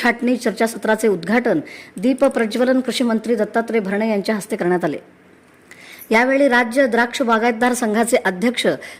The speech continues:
कैलासराव भोसले, उपाध्यक्ष मारुतराव चव्हाण, संघटनेचे खजिनदार शिवाजी पवार,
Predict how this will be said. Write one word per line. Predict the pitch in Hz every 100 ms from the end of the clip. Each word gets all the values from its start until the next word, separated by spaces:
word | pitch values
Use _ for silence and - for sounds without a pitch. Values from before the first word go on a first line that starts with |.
| -
कैलासराव | 226 220 240 233 247
भोसले, | 208 196 220 247 175 -
उपाध्यक्ष | 196 233 226 226 -
मारुतराव | 220 196 214 233 220 220
चव्हाण, | 226 190 220 160 - - -
संघटनेचे | 233 220 240 254 247 247 247
खजिनदार | 208 233 233 226
शिवाजी | 220 226 220
पवार, | 233 190 208